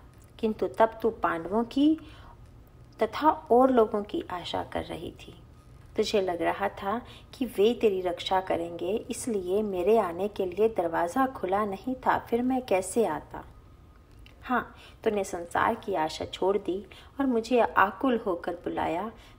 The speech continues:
तब मैं तेरी सहायता के लिए दौड़ कर आया। संसार की आशा और आसक्ति छोड़े बिना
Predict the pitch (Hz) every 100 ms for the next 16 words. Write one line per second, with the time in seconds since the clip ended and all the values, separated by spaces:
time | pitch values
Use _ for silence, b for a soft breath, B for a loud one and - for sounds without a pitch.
0 | - 277 269 240 233 208 214 - 202 190
1 | 190 220 220 226 214 226 254 - 190 240
2 | 254 - 160 - 160 151 - - - -
3 | - - 214 196 - 185 220 - 175 156
4 | 165 - 233 247 B B B - 262 -
5 | 185 - 185 - - 185 - 175 170 160
6 | 156 185